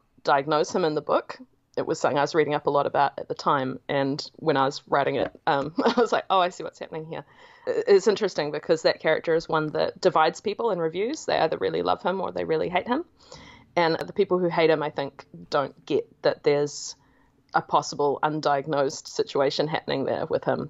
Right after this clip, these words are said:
that makes him really over the top. So that was a lot of fun. And of course, Cody's got all his issues himself, so he's battling a lot of demons. And then the third book is possibly my favorite in the series. It's Recipe for Chaos,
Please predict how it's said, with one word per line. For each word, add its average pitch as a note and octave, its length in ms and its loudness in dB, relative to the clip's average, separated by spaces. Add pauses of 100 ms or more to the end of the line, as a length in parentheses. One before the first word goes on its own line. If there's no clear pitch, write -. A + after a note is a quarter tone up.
that C#3 120 2
makes C#3+ 240 -2
him C#3 140 0
really C#3 460 2
over C#3+ 200 0
the D3 100 -4
top. - 300 -4 (1120)
So - 160 0
that E3 100 6
was D#3+ 120 -2
a E3 40 0
lot D3 160 0
of C#3 80 -16
fun. G3 280 -8 (560)
And D3 120 -4
of C#3+ 80 -8
course, C#3+ 180 2
Cody's D3+ 380 0
got C#3+ 220 0
all C#3 180 2
his D3 200 -2
issues C3+ 300 -2
himself, C#3+ 680 0
so - 240 -2
he's C#3+ 360 -6 (140)
battling D#3 340 -2
a C#3+ 40 -2
lot D3 160 0
of C#3+ 40 -6
demons. - 460 0 (1000)
And F3+ 120 4
then F3+ 100 6
the F3+ 80 6
third C4+ 360 4
book E3+ 300 2
is E3 280 -2 (320)
possibly A#3+ 600 0
my E3+ 200 -2
favorite D#3 380 0
in D#3 80 -2
the D#3+ 100 -2
series. D3+ 440 2
It's - 200 -6
Recipe E3 280 0
for B3+ 140 0
Chaos, - 560 0